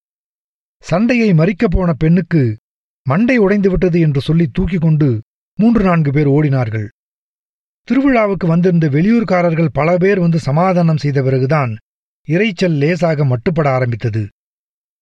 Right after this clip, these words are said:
கொஞ்சம் கொஞ்சமாக பஞ்சாயத்துக்காரர்களின் பேச்சு எடுபட ஆரம்பித்தது.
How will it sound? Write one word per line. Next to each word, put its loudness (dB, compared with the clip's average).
கொஞ்சம் 0
கொஞ்சமாக 0
பஞ்சாயத்துக்காரர்களின் -2
பேச்சு -2
எடுபட 0
ஆரம்பித்தது. -4